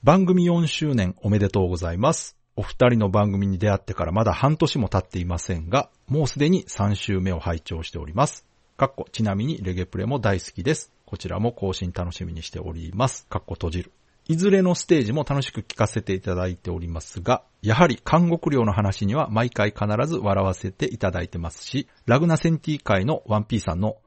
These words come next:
「どういうこと？」というツッコミも大好きです。中でも私の一番好きなコメントは、ステージ百四十九、思い出のヒロイン会、シュンチャールズさんのときめもの虹野さんとの馴れ初めや、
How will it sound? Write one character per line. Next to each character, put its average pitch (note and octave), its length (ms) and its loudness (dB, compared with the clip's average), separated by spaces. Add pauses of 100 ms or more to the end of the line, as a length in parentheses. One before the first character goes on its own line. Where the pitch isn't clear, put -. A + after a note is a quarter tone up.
(140)
「ど G2 120 4
う - 20 8
い - 20 8
う B2 40 8
こ D#3 120 6
と？」 F#3+ 220 4 (200)
と G#2 140 0
い G#2 60 4
う G#2 100 2
ツ - 200 -12
ッ - 100 -20
コ B2+ 80 2
ミ A2+ 80 4
も D#3 100 6
大 G2+ 180 2
好 - 100 -8
き - 100 -12
で - 100 -20
す。 - 160 -20 (280)
中 F3 240 4
で B2 100 4
も F2+ 160 -4
私 D3+ 340 2
の E3 140 -2
一 D3+ 200 -4
番 D3 220 0
好 - 60 -8
き - 120 -6
な G2+ 120 0
コ - 100 -4
メ F2 140 0
ン D#2+ 100 -6
ト - 160 -6
は、 C#3 220 2 (180)
ス - 220 -12
テ A3+ 260 6
ー - 20 2
ジ - 280 -6
百 D#3 360 -2
四 C3+ 260 4
十 F2+ 280 -4
九、 B2 260 0 (280)
思 A#2+ 240 6
い A2+ 40 6
出 A2 140 4
の G#2 80 4
ヒ A#2+ 120 0
ロ G#2+ 120 6
イ G#2 80 4
ン F#2+ 80 2
会、 - 240 -8 (240)
シ - 160 0
ュ B2+ 40 4
ン B2 80 2
チ C3 160 0
ャ B2 100 4
ー G#2 40 4
ル G2 80 -2
ズ F#2 120 -4
さ F2 160 -4
ん F2 100 -2
の D3+ 220 -2
と F#2+ 100 -8
き G#2+ 120 -4
め G2 80 2
も G2 120 0
の G2 100 0
虹 G#2 260 0
野 F#2 140 0
さ E2+ 180 -8
ん E2+ 100 -8
と - 180 -10
の E2 60 -6
馴 F2+ 180 0
れ F#2 80 0
初 F2+ 160 -2
め E2+ 120 -2
や、 C#3 180 0